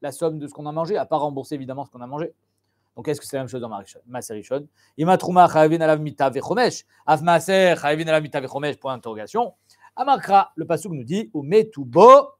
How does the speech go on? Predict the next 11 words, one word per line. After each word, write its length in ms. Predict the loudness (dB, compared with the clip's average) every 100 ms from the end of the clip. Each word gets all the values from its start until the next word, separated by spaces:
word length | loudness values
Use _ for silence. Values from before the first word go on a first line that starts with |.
| _ _ _
Ki 200 | -8 -6
Yechalelu. 960 | 2 0 0 0 0 2 2 2 -6 -8 -12 -12 _ _ _ _ _ _ -16
Ils, 160 | -12
me-, 380 | -12 -8 -4 -6 -6
ils, 280 | -14 -14 -14
ils 200 | -14 -12
mourront 640 | -10 -8 -4 -4 -4 -6 -12 _ _ _ _ _ _
sur 440 | -10 -2 -2 -2
cette 220 | -10 -12
Avera, 500 | -10 -8 -2 -2 -4
Bo, 480 | -14 0 0 0 -4